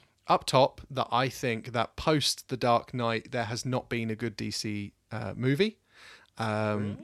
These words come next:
Speaker 1: and I will stand by that, and I will
Speaker 2: Okay.
Speaker 1: refuse to, uh, elaborate any <laughs> further.
Speaker 2: So, I
Speaker 1: Um,
Speaker 2: mean, not the Joker?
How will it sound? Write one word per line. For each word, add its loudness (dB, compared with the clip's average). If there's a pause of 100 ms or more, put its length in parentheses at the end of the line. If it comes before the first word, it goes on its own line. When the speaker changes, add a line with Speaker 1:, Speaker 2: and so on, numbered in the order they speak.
(120)
Speaker 1:
and -2
I 0
will -4
stand 2
by 2
that, 0
and -4
I -2
will -4
Speaker 2:
Okay. -4
Speaker 1:
refuse -4
to, -2 (120)
uh, -4
elaborate -2
any -4
<laughs> 2
further. 8
Speaker 2:
So, -10
I 6 (100)
Speaker 1:
Um, 4
Speaker 2:
mean, -8
not -8 (160)
the -8
Joker? -8